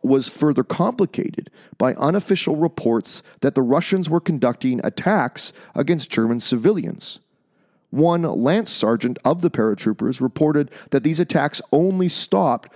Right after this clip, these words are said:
once a couple Russians were shot and killed. Now, who shot them and killed them is unknown, but it's unlikely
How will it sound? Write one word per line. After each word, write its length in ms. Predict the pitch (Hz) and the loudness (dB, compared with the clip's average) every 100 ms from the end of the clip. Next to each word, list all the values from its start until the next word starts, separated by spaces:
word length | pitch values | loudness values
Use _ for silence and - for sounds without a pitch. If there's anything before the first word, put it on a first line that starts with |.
| - | -6
once 260 | 131 185 - | 0 0 0
a 60 | |
couple 400 | - - 139 156 | -2 -2 0 0
Russians 400 | 117 117 - 131 | 0 -2 -2 -4
were 100 | 117 | -2
shot 420 | 127 - 107 110 - | -4 0 0 -2 -4
and 180 | 110 101 | -4 -4
killed. 380 | - 202 120 - _ _ _ - | 2 2 2 -8 _ _ _ -4
Now, 140 | 127 117 | 0 0
who 120 | 139 | 0
shot 400 | - - 170 - | 0 0 0 0
them 160 | 120 110 | -2 -2
and 140 | 120 | -2
killed 260 | - 160 120 | 2 2 2
them 220 | 113 - | -2 0
is 180 | 120 - | -2 0
unknown, 640 | 117 117 113 175 143 101 - _ _ _ _ - | 0 0 2 2 2 -2 -6 _ _ _ _ -2
but 120 | 139 | 2
it's 220 | 143 143 - - | 2 0 -4 0
unlikely 840 | 170 165 147 185 214 - 107 - | 0 0 2 2 2 -2 -6 -6